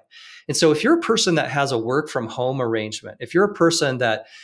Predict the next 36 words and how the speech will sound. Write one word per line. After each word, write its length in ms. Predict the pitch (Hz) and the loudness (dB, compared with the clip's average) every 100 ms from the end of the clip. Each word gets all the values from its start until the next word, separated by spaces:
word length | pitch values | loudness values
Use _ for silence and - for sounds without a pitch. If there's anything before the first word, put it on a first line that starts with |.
| - | -10
you 80 | 139 | -4
know, 80 | 127 | -2
just 180 | 151 180 | -2 -2
has 160 | 170 | -2
a 60 | 147 | 0
little 220 | 139 143 | 0 0
bit 160 | 143 139 | -2 -4
more 140 | 120 | -6
flexibility, 680 | - 139 127 110 117 151 127 | -4 -6 -6 -8 -4 -2 -2
you 160 | 147 | -2
can 240 | 233 262 151 | -2 -2 -2
manage 500 | 143 165 180 165 - | -2 0 0 0 0
that 200 | 123 - | -2 -2
energy 540 | 135 147 151 120 113 110 | -4 -2 -2 -2 -2 -4
and 120 | 123 | -6
drive 360 | 107 117 139 147 | -6 -2 0 2
that 220 | 135 127 - | 0 0 -4
into 420 | 127 - 135 120 | -10 -8 -4 -4
an 80 | 117 | -2
entrepreneurial 840 | 117 117 - 117 113 113 113 107 | -2 -4 -8 -12 -8 -4 -2 -4
path, 420 | - 190 143 110 - _ - - _ - | -4 -2 0 -2 -8 _ -20 -20 _ -2
um, 200 | 135 127 | 0 0
in 100 | 151 | 0
a 40 | 139 | 2
way 220 | 151 208 | 4 4
that 120 | 190 | 4
I 60 | 147 | 2
don't 300 | 120 156 - | 2 0 0
think 220 | - 170 | -2 -2
you 120 | 147 - | -2 -6
could 680 | - - 170 147 120 113 - | -10 -2 2 4 2 0 -6
ten 200 | 143 127 | -6 -6
or 80 | |
twenty 260 | 113 131 113 | -6 -6 -6
years 320 | 117 165 170 | 0 0 0
ago. 440 | 120 113 104 104 | -4 -2 -2 -2